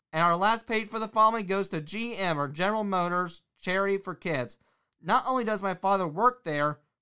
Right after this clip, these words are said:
but G M Charity for Kids has been supporting kids' activities in Lawrence County and the surrounding communities for many years. They are a five oh one C three nonprofit organization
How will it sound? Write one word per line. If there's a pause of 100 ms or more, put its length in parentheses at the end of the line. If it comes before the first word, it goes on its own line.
but (180)
G
M
Charity
for
Kids
has
been
supporting
kids'
activities
in
Lawrence
County (380)
and
the
surrounding
communities
for
many
years.
They
are
a
five
oh
one
C
three
nonprofit
organization